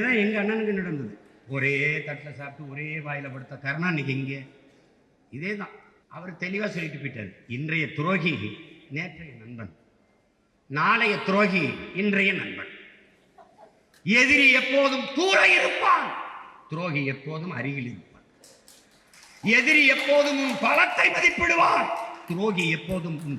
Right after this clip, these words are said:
பலகீனத்தை கணக்கிடுவான். எனக்கு மட்டும் இல்ல, உனக்கும் அது நடக்கும், எச்சரிக்கை. தாத்தா காமராஜ் சொன்னதை நான் உங்களுக்கு சொல்றேன், எல்லா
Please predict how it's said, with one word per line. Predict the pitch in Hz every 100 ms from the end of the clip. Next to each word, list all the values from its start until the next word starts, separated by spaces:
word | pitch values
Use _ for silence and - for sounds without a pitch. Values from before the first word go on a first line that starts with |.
| 170
பலகீனத்தை | 170 196 190 156 151
கணக்கிடுவான். | 143 123 - - 82 - _ - - 135
எனக்கு | 185 180
மட்டும் | 175 156 139
இல்ல, | 117 - 131
உனக்கும் | 156 170 196 175
அது | 147
நடக்கும், | 131 - - - -
எச்சரிக்கை. | 147 170 156 110 87 - _ _ _ - - - - - - - - - - - - - - - - - - - - - - - - - - - - - - - - - - - - - - - - - - - -
தாத்தா | 135 135 147 143
காமராஜ் | 156 170 165 156 -
சொன்னதை | 156 151
நான் | 151 147
உங்களுக்கு | 143 131 131
சொல்றேன், | 110 101 - 123
எல்லா | 143 170